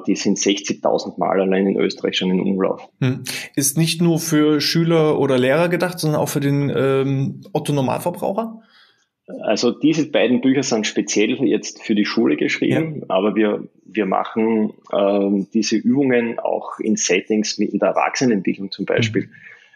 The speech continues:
Speaker 2: Mhm.
Speaker 1: Äh, zum Beispiel bei Schulungen von Steuerberatern oder so.
Speaker 2: Mhm.
Speaker 1: Wie können die, die sind ja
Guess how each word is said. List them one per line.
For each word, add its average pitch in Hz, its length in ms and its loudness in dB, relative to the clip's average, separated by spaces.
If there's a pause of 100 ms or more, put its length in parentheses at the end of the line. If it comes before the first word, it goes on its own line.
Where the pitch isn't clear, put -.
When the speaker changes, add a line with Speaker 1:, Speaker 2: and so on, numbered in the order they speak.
(240)
Speaker 2:
Mhm. 92 340 0
Speaker 1:
Äh, - 640 -20 (420)
zum 104 140 -2
Beispiel 95 360 0
bei 104 120 0
Schulungen 117 480 2
von 98 160 -2
Steuerberatern 92 920 2
oder 92 180 2
so. 95 180 -2
Speaker 2:
Mhm. - 280 -6
Speaker 1:
Wie 113 160 -2
können 117 280 0
die, 107 240 0 (200)
die 107 80 2
sind 117 220 0
ja 131 240 0